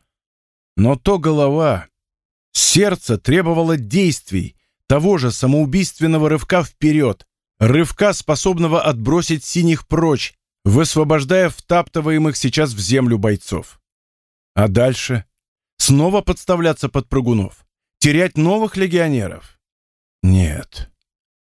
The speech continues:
Решение старшего Центуриона было единственно верным. Стоять, прикрывшись щитами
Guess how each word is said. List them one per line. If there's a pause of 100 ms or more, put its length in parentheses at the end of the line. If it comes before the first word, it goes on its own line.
(340)
Решение
старшего
Центуриона
было
единственно
верным. (600)
Стоять,
прикрывшись
щитами